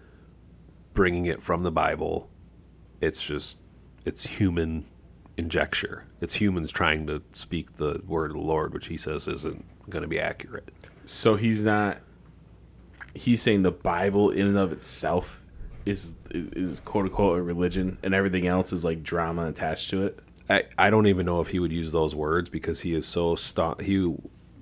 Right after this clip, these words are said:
Speaker 1: he'll not say anything other than the Bible is a
Speaker 2: Just
Speaker 1: book
Speaker 2: read
Speaker 1: of
Speaker 2: the book.
Speaker 1: truths.
Speaker 2: That,
Speaker 1: Yep, the
Speaker 2: that's
Speaker 1: Bible
Speaker 2: just
Speaker 1: is a
Speaker 2: it.
Speaker 1: book of truths.
Speaker 2: That's just, just
Speaker 1: It's
Speaker 2: read this
Speaker 1: not,
Speaker 2: book.
Speaker 1: it's not a
Speaker 2: Okay.
Speaker 1: religion. It's
Speaker 2: Okay.
Speaker 1: not a belief system. It is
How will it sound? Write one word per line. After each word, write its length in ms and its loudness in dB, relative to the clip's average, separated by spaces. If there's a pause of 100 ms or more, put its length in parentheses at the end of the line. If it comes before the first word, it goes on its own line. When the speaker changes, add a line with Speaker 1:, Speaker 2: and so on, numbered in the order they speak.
(120)
Speaker 1:
he'll 200 4
not 380 4
say 300 4
anything 400 -2
other 240 0
than 200 -4
the 80 -6
Bible 360 0
is 60 -6
a 20 -2
Speaker 2:
Just 140 0
Speaker 1:
book 80 -2
Speaker 2:
read 140 4
Speaker 1:
of 80 0
Speaker 2:
the 60 2
book. 100 4
Speaker 1:
truths. 260 -6 (440)
Speaker 2:
That, 220 4
Speaker 1:
Yep, 120 8
the 60 4
Speaker 2:
that's 100 8
Speaker 1:
Bible 240 10
Speaker 2:
just 40 4
Speaker 1:
is 40 4
a 40 2
Speaker 2:
it. 40 0
Speaker 1:
book 140 2
of 60 -2
truths. 300 0
Speaker 2:
That's 220 0
just, 320 -6
just 160 -4
Speaker 1:
It's 100 2
Speaker 2:
read 80 2
this 40 4
Speaker 1:
not, 160 4
Speaker 2:
book. 100 2
Speaker 1:
it's 160 -4
not 160 6
a 20 4
Speaker 2:
Okay. 80 4
Speaker 1:
religion. 380 2
It's 100 2
Speaker 2:
Okay. 80 6
Speaker 1:
not 120 4
a 20 0
belief 340 0
system. 560 -2
It 120 0
is 380 -2